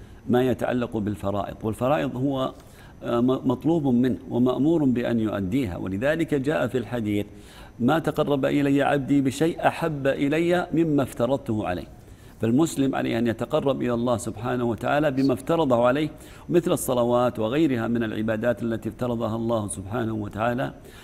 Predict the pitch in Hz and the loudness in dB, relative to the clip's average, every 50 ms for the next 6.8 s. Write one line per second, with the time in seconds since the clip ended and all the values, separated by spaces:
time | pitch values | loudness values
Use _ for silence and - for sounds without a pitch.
0 | - - - 113 120 117 107 113 113 101 101 92 90 - - - - - - - | -8 -2 0 2 2 2 2 0 0 -2 -2 -2 -4 -6 -12 -16 -18 -20 -20 -4
1 | - - 160 170 180 208 - 180 185 185 180 190 170 165 170 160 - 165 143 135 | -2 0 4 4 4 4 4 4 4 4 4 4 2 2 2 0 0 -2 -2 0
2 | 147 156 165 175 156 156 160 151 156 156 160 156 147 147 147 143 139 131 131 123 | 0 2 2 2 2 2 2 4 4 4 4 4 4 6 4 4 4 2 2 0
3 | 101 95 98 110 107 - 123 - 151 147 151 143 147 156 156 147 151 151 151 147 | 0 0 -2 -2 -2 -2 -2 0 0 2 2 0 0 0 0 0 2 2 2 2
4 | 147 151 151 156 156 156 165 175 180 147 - 190 190 - - - - - - - | 2 0 2 2 2 4 4 4 4 4 2 0 -2 -2 -6 -14 -20 -20 -20 -20
5 | - - - 120 139 - - 127 - - 113 101 - 120 107 87 92 90 - 120 | -14 0 2 2 2 2 2 0 0 0 0 -2 -4 -4 -4 -4 -6 -6 -4 -2
6 | 127 127 123 120 123 117 107 107 127 135 127 - - 160 156 | -2 0 0 0 0 -2 -2 0 0 0 0 0 -2 -4 -4